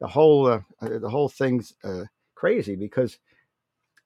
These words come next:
what happened back in the early nineteen hundreds and mid nineteen hundreds, it goes in, like, twenty-year cycles, it seems. It's like that each generation ha-, and it g-, goes, doesn't learn from the past history.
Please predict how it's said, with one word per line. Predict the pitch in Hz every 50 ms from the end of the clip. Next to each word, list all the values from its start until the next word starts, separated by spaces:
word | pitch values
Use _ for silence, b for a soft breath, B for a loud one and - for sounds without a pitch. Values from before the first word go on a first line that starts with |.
| _ _ -
what | 151 165 175 143
happened | 175 220 240 233 208 180
back | 208 214 214 -
in | 175
the | 165 160 165
early | 180 180 202 208 196
nineteen | 190 190 190 175 - - 165
hundreds | 135 170 233 262 185 160 143 -
and | - 143
mid | 156 165 165
nineteen | 170 156 147 190 185
hundreds, | 151 151 135
it | -
goes | - 208 240 247
in, | 240 196
like, | 143 123 -
twenty-year | - - 180 190 202 190 180 175 175
cycles, | 156 - - 170 175 156 131 110 -
it | 98 85
seems. | - - 110 98 90 80 76 -
It's | _ _ _ _ _ _ _ _ _ -
like | 139 139 -
that | 139 -
each | 175 202 190 - -
generation | - 165 156 156 147 151 160 151 - - 104
ha-, | 98 120 -
and | 139 143 135
it | 127 _ _ -
g-, | - 175
goes, | 139 139 139 131 131 143 - - 135 139
doesn't | - 170 165 165 156
learn | 156 151 156 151 -
from | - 127
the | 123 117
past | - - 143 143 127 - -
history. | - 143 120 - - - 69 -